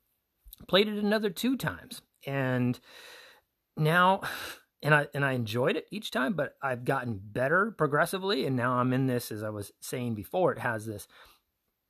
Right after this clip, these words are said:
measurement. You know, it's not enough to just win by victory points, which I'm consistently doing now. That gives you some accolades, which is how you measure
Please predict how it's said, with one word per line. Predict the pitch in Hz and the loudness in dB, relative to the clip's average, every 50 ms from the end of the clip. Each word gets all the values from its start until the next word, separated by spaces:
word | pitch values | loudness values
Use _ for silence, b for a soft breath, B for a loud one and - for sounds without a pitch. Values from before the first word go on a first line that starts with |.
| _ - | _ -4
measurement. | 196 185 180 185 190 190 190 180 175 160 147 135 123 123 135 - _ _ | 0 0 2 2 2 2 2 4 4 4 4 4 2 0 -2 -6 _ _
You | - 165 143 | -8 -6 -4
know, | 131 127 | -4 -4
it's | 131 135 - | -4 0 4
not | 208 180 175 170 | 6 6 6 6
enough | 170 165 160 - | 6 4 2 0
to | - 151 | -2 -4
just | 131 131 120 - - | -4 -4 -4 -6 -8
win | - 143 131 123 135 139 123 113 113 110 | -12 -10 -4 2 2 4 4 4 2 0
by | 107 101 104 | -2 -4 -4
victory | 104 131 120 - - 117 107 98 | -4 -4 -6 -6 -6 -8 -8 -8
points, | - 110 98 98 - - | -8 -10 -10 -10 -12 -12
which | 117 101 - | -10 -10 -10
I'm | 110 107 104 113 - | -8 -10 -10 -12 -12
consistently | - - 123 - - 120 - - - 104 104 101 | -8 -8 -8 -6 -6 -8 -8 -8 -8 -8 -8 -6
doing | 98 110 127 120 98 92 - b b b b b b b | -4 -2 -2 -2 -2 -4 -8 b b b b b b b
now. | 117 113 104 95 92 | -2 -2 -2 -2 -4
That | 104 117 117 113 - - 143 123 | -2 -2 -2 -2 -2 -4 -8 -6
gives | 120 131 147 151 143 131 120 117 | 0 2 2 2 2 0 -2 -2
you | 117 113 104 104 101 - b b b b b b b b - | -2 -2 -2 -4 -6 -8 b b b b b b b b -16
some | - - - 156 135 131 131 135 - | -8 0 4 4 4 4 4 2 2
accolades, | 135 131 123 - 117 107 101 95 95 104 107 - | 2 2 2 2 -2 -6 -6 -6 -8 -10 -12 -12
which | 147 123 110 98 - - - | -10 -10 -10 -8 -8 -8 -8
is | 127 113 101 - | -8 -8 -8 -6
how | - 110 104 101 | -4 -4 -4 -4
you | 104 107 107 | -4 -4 -4
measure | 107 107 120 123 117 104 104 101 98 101 - | -2 0 0 0 0 -2 -2 -4 -4 -4 -6